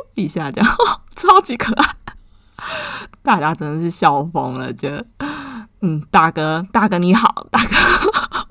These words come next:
<laughs> 好啦，真的很白痴，对不对？<laughs> 我们真的是玩到太嗨，笑得太开心了，太大声了，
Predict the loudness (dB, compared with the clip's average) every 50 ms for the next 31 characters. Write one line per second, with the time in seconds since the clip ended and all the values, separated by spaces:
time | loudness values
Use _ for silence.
0 | -10 -10 -10 -14 _ -20 -20 -20 _ _ -20 _ _ _ _ _ _ _ _ -18
1 | -18 _ -12 -12 -12 -6 -6 -6 -6 -6 -10 -12 -16 -18 -20 -20 _ _ _ -16
2 | -14 -12 -12 -12 -12 -12 -12 -12 -12 -12 -12 -12 -14 -14 -6 -4 -2 0 2 2
3 | 2 2 2 0 -2 -2 0 2 2 2 2 2 0 0 0 -2 -6 -10 -6 -2
4 | 0 0 2 2 2 0 0 -2 -2 0 2 2 2 2 2 0 0 0 2 0
5 | 0 0 -2 -4 -6 -6 -8 -12 -18 _ _ _ _ _ _ -14 -12 -12 -12 -12
6 | -14 -10 _ 0 0 2 2 2 2 2 2 2 2 2 4 4 4 4 6 4
7 | 4 4 4 4 4 4 4 2 0 0 0 0 0 0 -4 -4 -6 -4 -2 0
8 | 2 2 2 0 -2 -6 -6 -2 0 0 0 0 -2 -2 -2 -2 0 -2 -4 -6
9 | -6 -6 -6 -6 -6 -6 -6 -6 -6 -8 -8 -4 -2 -2 -2 -2 -2 0 0 0
10 | 0 0 -4 -6 -8 -12 -12 -12 -12 -14 -16